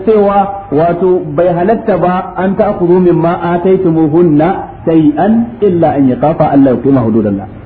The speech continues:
Bai halatta ba, bayan kun riga kun ba da wani abu na sadaki, ku ce za ku kwace, matukar kun kusanci mace.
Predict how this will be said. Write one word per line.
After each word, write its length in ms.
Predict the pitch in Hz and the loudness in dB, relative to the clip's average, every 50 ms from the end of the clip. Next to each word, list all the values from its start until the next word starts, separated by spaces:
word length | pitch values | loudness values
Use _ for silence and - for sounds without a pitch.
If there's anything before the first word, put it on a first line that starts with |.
| - - - - - - - - - - - - - - - - - - | -20 -20 -18 -18 -18 -20 -20 -20 -20 -20 -20 -20 -20 -20 -20 -16 -8 -2
Bai 100 | 113 120 | -2 0
halatta 340 | 120 127 147 185 185 185 165 | 0 2 2 2 2 2 0
ba, 100 | 151 147 | 0 0
bayan 400 | 143 170 151 147 - 185 185 185 185 - - - - - | 0 0 0 2 2 2 2 0 0 -2 -6 -14 -16 -6
kun 180 | - 190 190 180 | -2 0 2 2
riga 240 | 170 151 139 156 151 | 2 2 2 0 0
kun 160 | - 170 160 | 0 -2 0
ba 120 | 151 165 165 | 0 0 2
da 80 | 151 147 | 2 2
wani 100 | 147 147 | 0 0
abu 120 | 143 135 139 | 0 0 0
na 60 | 139 | 0
sadaki, 320 | 143 143 139 127 123 135 127 | 0 0 -2 0 0 -2 -2
ku 100 | - 120 117 | -2 -2 -2
ce 80 | 143 131 | 0 0
za 120 | 127 135 | 0 0
ku 80 | 131 117 | -2 -2
kwace, 240 | 120 123 117 117 113 | -2 -2 -2 -2 -2
matukar 280 | 113 127 143 147 135 123 | -2 -2 0 0 0 0
kun 120 | 143 135 | 0 -2
kusanci 300 | 127 127 110 101 95 107 | -2 -2 -4 -4 -4 -4
mace. 180 | 104 95 - | -4 -6 -6